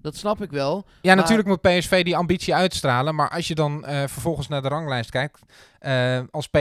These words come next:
Speaker 2: S V deze wedstrijd had gewonnen, eh, dan nog was dat gat enorm, eh, eh, geweest. En inmiddels is het verschil met A Z elf punten.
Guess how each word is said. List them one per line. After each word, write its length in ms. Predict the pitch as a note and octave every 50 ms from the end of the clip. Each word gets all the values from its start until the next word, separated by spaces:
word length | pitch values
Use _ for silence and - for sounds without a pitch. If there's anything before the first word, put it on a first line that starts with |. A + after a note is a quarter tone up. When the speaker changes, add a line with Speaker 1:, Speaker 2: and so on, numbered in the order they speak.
| C#3
Speaker 2:
S 80 | C#3 -
V 120 | - D3
deze 220 | C#3 C#3 C#3 C3 C3+
wedstrijd 280 | C#3+ C#3 - D3 B2+
had 160 | - C3+ B2+
gewonnen, 480 | - - C3+ C#3+ F3+ F3+ C#3 A#2 B2+ D3 _ _ - - _ _ _
eh, 240 | - - B2+ B2 B2 A#2
dan 220 | C3+ C3 C3+ C3 C3+
nog 200 | F#3+ A#3+ - -
was 180 | A#3+ A3 -
dat 140 | - D3 -
gat 240 | - D3 D3 B2+ -
enorm, 520 | - B2+ B2 B2 B2 A#2+ A#2 A#2 A#2 A2+
eh, 680 | - A#2 A#2 A2 G#2+ G#2 G#2 G#2 G#2 G#2 D#2+ G#2 G#2+
eh, 60 | G2+ -
geweest. 460 | - A2+ G2+ G#2+ A2+ C#3+ E3+ - -
En 120 | A#2+ C#3+
inmiddels 540 | C3+ C3 E3 G#3 G3 C#3+ B2+ D3 - - - _ _ - _ _
is 200 | - - D#3 C3
het 100 | D3 C#3
verschil 380 | - - D3 - - E3+ E3+ D#3
met 280 | C#3+ C#3 C3+ C3 -
A 180 | - C#3 C#3 B2+
Z 80 | A#2 C3+ E3 D#3+ - -
elf 320 | - F#3+ F3 C#3+ - -
punten. 460 | - A3 G3 C#3+ - A#2+ B2 E3+ G#3